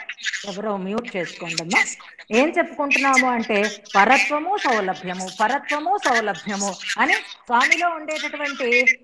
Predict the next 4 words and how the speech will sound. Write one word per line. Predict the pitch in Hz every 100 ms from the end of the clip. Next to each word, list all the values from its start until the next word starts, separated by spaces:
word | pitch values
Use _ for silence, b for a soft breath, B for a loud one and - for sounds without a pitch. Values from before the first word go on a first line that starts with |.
| 190
గుణాలని | 240 302 370 330 247 233 247 - -
రెండింటిని | 202 247 294 330 302 262 202 214 185
అందకుండా | 220 269 285 302 311 320
ఉండేవాడు, | 311 311 320 330 330 349